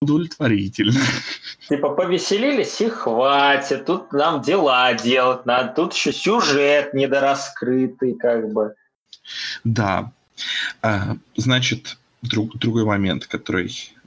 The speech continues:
Speaker 1: наверное, я поставлю в претензию, который никто, кроме меня, не ставит в претензию.
Speaker 2: <laughs>
Speaker 1: Но, мне кажется, дело в том, что я, естественно, как, как и, наверное, девяносто девять процентов населения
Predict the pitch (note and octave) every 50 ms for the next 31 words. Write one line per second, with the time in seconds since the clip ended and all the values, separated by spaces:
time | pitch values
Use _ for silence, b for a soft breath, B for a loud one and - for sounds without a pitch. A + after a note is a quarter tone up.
0 | _ - G#2 G#2 G2+ G#2+ G#2 G2 F#2+ G2 F#2+ E2+ F#2+ F#2+ - - - - - F2+
1 | E2+ D#2+ - A#2+ - _ - - B2 - G2 B2 C#3 C#3 B2 B2+ A2+ - - G#2
2 | G#2 G#2 G#2 G#2+ A2+ A2+ B2 - - - _ - A2 G2+ G2 - - - F#2+ F#2
3 | - - - G2+ G2 F#2+ F2+ D#2 D2 - - - - - G1+ G1+ - - - -
4 | - - - - - _ _ - B2 - - - - G3+ F3+ E3+ D#3 - - _
5 | _ _ _ _ _ - - - - B2 - B2+ B2 A#2+ A#2+ A2+ A2 A2 A2 G#2+
6 | G2+ G#2 A2 G#2+ G2+ G2+ - - G2+ - - - - - - _ _ _ _ _
7 | _ - - B B B B B B B B - A2+ A2 - - G#2 F2+ - -
8 | - F#2 - - - _ _ _ _ _ - - G#2+ A2+ E3 F#3+ - - - B2+
9 | B2 - - G2 - G2 - - - - - - B2 B2+ - G2 F#2 F#2 F#2+ G2
10 | G2 F#2+ F#2+ - - - - - A2+ G#2+ G#2+ G#2+ G#2 G#2 G2+ - - - - A2
11 | F#2 G2 - - - F#2+ - - - - - - - G2 G2 - - A2 G#2+ F#2
12 | F2+ F2+ E2 F#2+